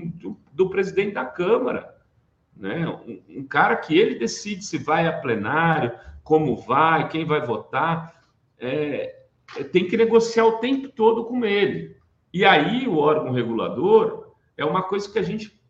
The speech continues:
tá perdendo e a gente pode aí, conversando com pessoas do governo, na regulamentação, se pode ter uma ação mais efetiva,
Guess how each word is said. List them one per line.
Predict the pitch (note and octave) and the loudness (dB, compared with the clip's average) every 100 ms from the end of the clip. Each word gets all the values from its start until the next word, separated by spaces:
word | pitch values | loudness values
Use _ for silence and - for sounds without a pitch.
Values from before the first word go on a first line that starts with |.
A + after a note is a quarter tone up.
| _ _ _ | _ _ _
tá | E3+ E3 | -6 0
perdendo | A3 A3+ E3 D#3 E3+ G#3 C4+ - - _ _ _ _ _ _ | 4 4 4 2 2 -2 -8 -10 -18 _ _ _ _ _ _
e | F#3+ | -2
a | D#3+ | 0
gente | F#3+ A3 - | 0 -4 -8
pode | - G3+ C#4 - E3+ | -2 4 6 4 2
aí, | D#3+ C#3+ F#3+ F#3+ - - | 0 0 -4 -6 -12 -6
conversando | D3 D#3+ D3 - D3+ G#3 G3+ | -4 -2 -4 -4 -6 -4 -6
com | D#3+ C#3 | -8 -10
pessoas | A#2 - A#2 G#2 | -12 -12 -14 -12
do | |
governo, | G2 F2+ A2 D#3+ F#3+ E3 - _ _ - | -12 -12 -8 -6 -6 -10 -16 _ _ -6
na | D#3 C4 | 0 0
regulamentação, | B3 F3+ D#3 B2+ A2 A2 F#2 - D#3 G#3 G#3 - | 2 0 0 0 -2 -6 -12 -10 -8 -8 -10 -14
se | - - E3+ - _ | -20 -18 -18 -20 _
pode | C#3+ C3 - E3+ | 0 0 0 -6
ter | E3 | -6
uma | D#3+ F3 | -2 -2
ação | - D3+ E3+ | -2 -4 -4
mais | F3+ | -4
efetiva, | F#3 - B2 - E3 - - | -6 -8 -12 -10 -8 -8 -10